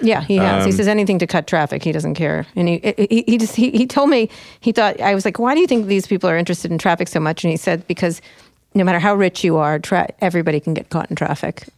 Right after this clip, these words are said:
Speaker 1: And so they just wanna do something about it."
Speaker 2: Yeah, E-, Eric's been really supportive of our activity, um, in L A. I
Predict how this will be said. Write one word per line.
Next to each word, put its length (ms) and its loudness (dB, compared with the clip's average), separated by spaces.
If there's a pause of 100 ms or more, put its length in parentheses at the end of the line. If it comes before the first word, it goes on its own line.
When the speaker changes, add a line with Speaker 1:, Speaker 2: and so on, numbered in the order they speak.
Speaker 1:
And 100 0
so 60 -14
they 160 -2
just 260 -2
wanna 200 -2
do 140 -4
something 280 -8
about 260 -8
it." 60 -2
Speaker 2:
Yeah, 180 0
E-, 120 -4 (100)
Eric's 160 -2
been 320 0
really 140 2
supportive 540 -2
of 200 -4
our 100 2
activity, 560 0 (120)
um, 360 -2 (680)
in 140 -2
L 140 2
A. 100 4
I 20 2